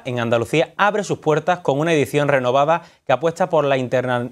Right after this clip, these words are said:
internacionalización, la juventud y la artesanía.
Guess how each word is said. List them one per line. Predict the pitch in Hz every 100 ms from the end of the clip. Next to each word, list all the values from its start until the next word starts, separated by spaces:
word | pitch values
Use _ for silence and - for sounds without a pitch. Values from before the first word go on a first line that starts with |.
| _
internacionalización, | 131 123 127 123 120 131 120 117 113 - 180 202 175
la |
juventud | - 135 123 117 156
y | 151
la |
artesanía. | 123 175 - 113 110 90